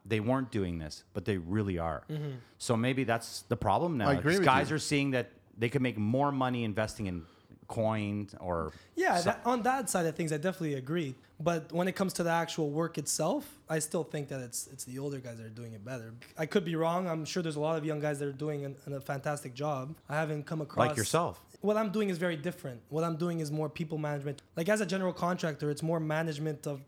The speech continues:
Speaker 2: personnel than anything. Like, I have to, it's all personalities. My, my Tyler is his own personality. I know how to handle with him. I know how to handle my carpenter. I know how to handle this guy. They all have their own little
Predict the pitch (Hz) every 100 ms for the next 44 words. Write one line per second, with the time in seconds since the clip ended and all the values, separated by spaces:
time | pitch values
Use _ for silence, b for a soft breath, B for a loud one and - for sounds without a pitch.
0 | - 170 - 147 156 143 135 151 135 120
1 | 117 b b b 151 151 156 170 165 165
2 | 160 156 156 165 - 180 - 156 160 156
3 | 139 120 127 135 131 123 B B B B
4 | 160 156 151 151 175 180 170 165 165 147
5 | 156 156 165 160 170 156 156 156 147 147
6 | 151 147 147 147 143 143 139 147 120 123
7 | b b 139 147 151 147 147 143 143 -
8 | - _ - 165 156 151 147 139 - 156
9 | 151 143 139 127 B B - 156 151 151
10 | 151 143 160 143 143 135 156 160 156 147
11 | 151 151 151 147 147 147 139 127